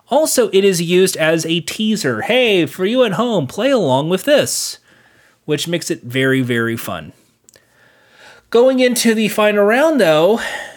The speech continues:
because they went through the entire G S N show exactly as it was, with a much darker set. Did I, did I mention I don't like the, the new set of Chain Reaction? Because the backdrop is supposed to be an L E D screen,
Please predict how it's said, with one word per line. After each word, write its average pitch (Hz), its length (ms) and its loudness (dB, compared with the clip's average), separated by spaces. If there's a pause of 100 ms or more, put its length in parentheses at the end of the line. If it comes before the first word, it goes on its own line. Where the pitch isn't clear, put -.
(180)
because 170 460 0
they 160 180 2
went 160 240 -2
through 156 140 0
the 156 100 -2
entire 160 260 -2
G 151 180 -2
S 147 160 -4
N 156 140 -4
show 151 220 -2
exactly 175 520 -2
as 131 140 0
it 110 120 -6
was, 123 420 -2 (340)
with 185 180 0
a 208 60 2
much 220 380 -2
darker 175 340 2
set. 135 220 0
Did 226 80 2
I, 226 180 0
did 302 160 2
I 349 40 0
mention 311 380 0
I 202 60 -2
don't 196 300 0
like 185 300 -4
the, 156 160 -2
the 143 220 -6
new 139 200 -2
set 131 500 -4
of 127 140 -4
Chain 135 180 -6
Reaction? 120 580 -10 (800)
Because 185 520 0
the 196 100 -2
backdrop 214 640 -4
is 170 120 0
supposed 175 280 -4
to - 0 -
be 156 140 -8
an - 60 -20
L 160 220 -2
E 170 60 -2
D 147 180 -8
screen, 160 560 -8